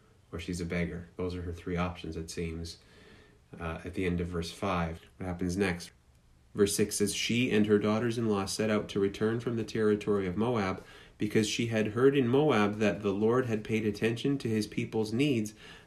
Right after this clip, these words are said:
by providing them food." So there's rumors. She's heard, she's hearing rumors in the land of Moab that way over in Judah, way over in Bethlehem,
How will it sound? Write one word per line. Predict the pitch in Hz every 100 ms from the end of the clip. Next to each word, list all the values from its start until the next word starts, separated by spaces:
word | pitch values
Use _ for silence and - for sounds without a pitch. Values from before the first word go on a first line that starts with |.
| -
by | 110
providing | 107 123 113 127 143 117 110
them | 107 98 101 104 - - - -
food." | - - 139 131 95 80 - - - _ _ _ _ - _ - _ -
So | - 131
there's | 135 117
rumors. | 123 165 170 - - - - - - -
She's | - 123
heard, | 117 151 139 -
she's | 117
hearing | 139 151 135
rumors | 127 151 156 120 101 -
in | 120 127 117 -
the | 110
land | 117 123
of | 110
Moab | 104 160 175 117
that | 120 110 - - -
way | 135 185 190
over | 180 175
in | 165 151
Judah, | 156 123
way | 104 139
over | 170 165
in | 160
Bethlehem, | 156 156 139 107 95